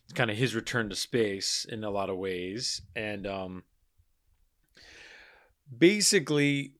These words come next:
what <laughs> happened was they started making the movie, and M G M started butting heads with Walter Hill.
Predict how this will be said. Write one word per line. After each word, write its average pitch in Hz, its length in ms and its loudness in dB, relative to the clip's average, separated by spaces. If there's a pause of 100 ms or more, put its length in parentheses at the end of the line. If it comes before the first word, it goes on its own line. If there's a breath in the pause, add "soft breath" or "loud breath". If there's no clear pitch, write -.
(140)
what 139 280 6
<laughs> 156 200 4
happened 156 360 2
was 117 560 0 (300)
they 123 140 0
started 135 400 6
making 127 240 2
the 127 80 -4
movie, 120 600 2 (800 soft breath)
and 113 340 -2
M 127 240 2
G 117 220 0
M 120 460 0 (120)
started 110 540 2
butting 110 300 2
heads 110 520 0 (140)
with 110 320 -4
Walter 107 320 0
Hill. 95 440 -2